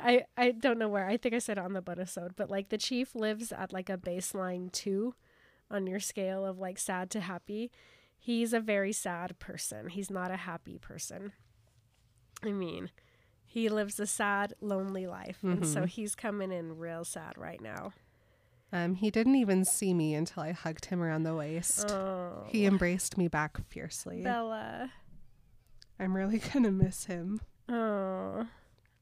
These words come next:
Speaker 1: And then, uh, Bella's like, "How's Sue doing?" He's like, "Well, she seems dazed, like she hasn't grasped it yet. Sam's staying with her." And then he just, his voice <laughs> just, like,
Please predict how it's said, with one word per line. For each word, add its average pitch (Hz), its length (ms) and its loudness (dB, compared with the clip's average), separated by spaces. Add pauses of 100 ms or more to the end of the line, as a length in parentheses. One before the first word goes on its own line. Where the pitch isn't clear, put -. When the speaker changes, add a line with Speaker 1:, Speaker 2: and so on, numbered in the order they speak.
(920)
Speaker 1:
And 233 140 4
then, 202 220 6 (240)
uh, 202 300 4 (680)
Bella's 226 320 6
like, 226 160 2
"How's 226 180 2
Sue 240 340 2
doing?" 180 600 -2 (380)
He's 226 200 -4
like, 220 160 2
"Well, 226 140 8
she 254 200 2
seems 240 440 2
dazed, 208 600 0
like 196 160 -2
she - 160 -6
hasn't 202 360 -2
grasped - 580 -4
it 170 120 -6
yet. 165 460 -6
Sam's 202 460 0
staying 170 380 -6
with 175 180 -8
her." 196 380 -10 (640)
And 196 160 0
then 170 120 -2
he 185 180 -4
just, - 640 -8 (1600)
his 220 220 0
voice 196 360 0
<laughs> - 20 -10
just, 190 320 2
like, 190 200 0